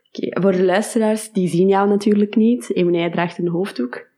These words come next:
Vandaag zijn we eigenlijk geïnteresseerd in jouw verhaal. Ehm, en ik ga direct al beginnen met de eerste vraag. Een hoofddoek dragen,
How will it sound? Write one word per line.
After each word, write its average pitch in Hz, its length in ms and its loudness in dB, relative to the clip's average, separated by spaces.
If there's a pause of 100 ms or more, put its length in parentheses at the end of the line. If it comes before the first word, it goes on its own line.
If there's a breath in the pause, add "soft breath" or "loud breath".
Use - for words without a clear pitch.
Vandaag 165 320 2
zijn 175 180 0
we 165 60 0
eigenlijk 165 340 0
geïnteresseerd 175 600 -2
in 170 100 -2
jouw 160 260 0
verhaal. 165 600 -4 (460 loud breath)
Ehm, 170 220 0
en 165 120 2
ik 170 100 0
ga 180 180 0
direct 165 320 -2
al 175 160 2
beginnen 170 380 -2
met 175 140 0
de 165 80 -2
eerste 175 380 0
vraag. 160 520 -4 (400 soft breath)
Een 175 160 0
hoofddoek 185 460 -2
dragen, 214 640 -4